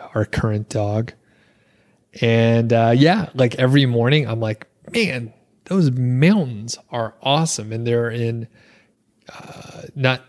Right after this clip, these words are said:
man, I guess depending on where you're at, it's three hundred and sixty degrees, but maybe in a more realistic way, if you're just walking on the ground, you're not up on a hill or anything like that.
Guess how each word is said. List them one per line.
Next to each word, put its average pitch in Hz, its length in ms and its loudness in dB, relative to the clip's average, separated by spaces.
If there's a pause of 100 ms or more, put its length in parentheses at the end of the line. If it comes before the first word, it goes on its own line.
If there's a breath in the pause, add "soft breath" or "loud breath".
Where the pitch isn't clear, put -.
(140)
man, 185 380 4
I 208 60 6
guess 220 280 2
depending 175 380 2
on 151 100 2
where 147 120 4
you're 127 160 4
at, 120 240 0
it's 127 180 -10
three 127 220 2
hundred 123 260 0
and 120 100 -6
sixty - 340 -4
degrees, 117 520 -2
but 113 300 -2 (560 loud breath)
maybe 120 320 2
in 113 80 2
a 113 40 0
more 113 220 2
realistic 117 640 0
way, 110 220 2
if 120 100 2
you're 117 80 0
just 113 180 -2
walking 110 440 -4
on 113 80 -2
the 110 80 -4
ground, 113 420 -2
you're 113 80 0
not 113 160 -2
up 107 140 -2
on 113 160 0
a 104 60 -6
hill 120 340 2 (180)
or 113 120 -6
anything 113 380 -6
like 110 200 -4
that. 190 260 4